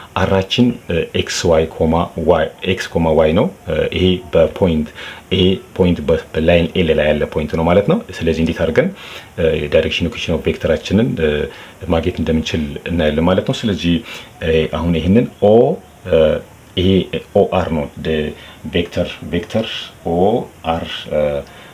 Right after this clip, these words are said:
ኖት ይሆናል። ይሄ ቬክተር አለ ሲደመር ሌላኛው ቬክተር ማለት ነው አር ኖት እና አር ነው። አር ኖት፣ እ፣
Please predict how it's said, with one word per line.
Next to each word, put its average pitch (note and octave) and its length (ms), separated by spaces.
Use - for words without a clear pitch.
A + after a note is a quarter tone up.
ኖት E2+ 400
ይሆናል። D#2+ 400
ይሄ D#2 220
ቬክተር D2+ 320
አለ F#2 220
ሲደመር - 600
ሌላኛው D#2 360
ቬክተር D#2+ 240
ማለት F#2+ 160
ነው B2 160
አር F2+ 180
ኖት F2 300
እና E2+ 200
አር D2+ 200
ነው። F#2+ 160
አር D#2 240
ኖት፣ D2+ 280
እ፣ D#2+ 100